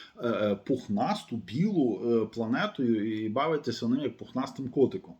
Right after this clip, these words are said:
Ну, так не буває. Так не буває. Або він пухнастий білий котик, і ти з ним робиш то, що ти хочеш, ну тоді всі проблеми будеш вирішувати ти сама, дорогенька моя.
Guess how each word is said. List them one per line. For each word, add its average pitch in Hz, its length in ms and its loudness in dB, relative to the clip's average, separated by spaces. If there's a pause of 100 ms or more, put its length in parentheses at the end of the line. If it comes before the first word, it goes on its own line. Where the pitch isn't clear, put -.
(100)
Ну, 101 100 -12
так 113 200 -4
не 127 80 0
буває. 135 500 -6 (680)
Так 123 280 -4
не 127 80 0
буває. 139 540 -4 (580)
Або 143 320 0
він 131 380 2
пухнастий 123 600 -6
білий 120 320 0
котик, 156 520 0
і 117 640 0
ти 131 100 0
з 123 40 0
ним 117 160 2
робиш 110 260 -4
то, 120 160 -2
що - 140 -6
ти 117 140 -10
хочеш, 214 360 -2
ну 123 100 -2
тоді 127 200 -8
всі 160 200 -6
проблеми 139 420 -4
будеш 131 260 -8
вирішувати 117 420 -6
ти 120 160 -8
сама, 120 420 -6
дорогенька 98 400 -6
моя. 82 140 -10